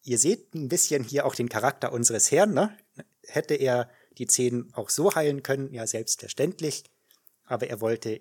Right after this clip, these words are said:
ihnen die Möglichkeit geben, eine Glaubenserfahrung zu machen. Und ich glaub, bei euch, bei mir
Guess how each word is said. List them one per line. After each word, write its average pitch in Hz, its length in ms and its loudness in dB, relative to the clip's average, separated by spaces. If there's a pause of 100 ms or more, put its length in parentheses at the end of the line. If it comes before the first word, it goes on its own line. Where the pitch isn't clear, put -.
ihnen 107 460 -10 (640)
die 110 100 -12
Möglichkeit 117 580 -6
geben, 110 220 -8
eine 107 120 -12
Glaubenserfahrung 107 800 -4
zu - 160 -10
machen. 98 320 -14 (400)
Und 107 340 -16 (640)
ich 127 140 -14
glaub, 110 200 -4
bei 110 140 -10
euch, 127 400 -2
bei 107 140 -12
mir 117 320 -6